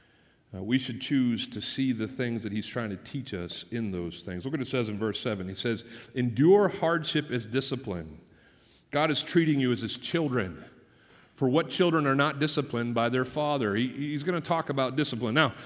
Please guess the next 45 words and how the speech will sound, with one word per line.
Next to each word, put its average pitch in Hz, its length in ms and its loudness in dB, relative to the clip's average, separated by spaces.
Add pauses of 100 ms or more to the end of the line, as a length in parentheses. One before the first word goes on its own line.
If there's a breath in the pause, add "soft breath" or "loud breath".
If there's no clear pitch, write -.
(120)
that 165 180 6
word 175 200 8
discipline 160 440 4
in 135 100 2
our 131 100 4
Bibles 135 400 2
is 107 120 -6
a 107 40 -6
Greek 135 240 0
word. 98 160 -2
It's - 120 -10
paideia. 107 720 -2
Everybody 110 240 0
say 110 220 -2
paideia. 101 720 -4 (680 loud breath)
It 135 220 2
basically 170 500 6
means 156 440 4
punishment 160 600 4
in 147 140 2
some 160 500 0
renderings 135 520 2
of 110 160 2
it 117 80 0
in 120 120 -2
our 113 120 2
Bible. 120 320 4
So 117 260 0 (300 loud breath)
if 123 120 2
you, 156 280 6 (200 loud breath)
uh, 131 220 2
you 147 80 4
know, 135 260 0
uh, 117 320 2 (240 loud breath)
uh, 131 120 0
run 135 240 2
across, 139 580 4
uh, 123 160 4
the 120 140 0
line, 143 460 2
uh, 110 200 -2
transgress, 131 880 0
as 123 220 -2
the 123 80 -2
Bible, 120 500 0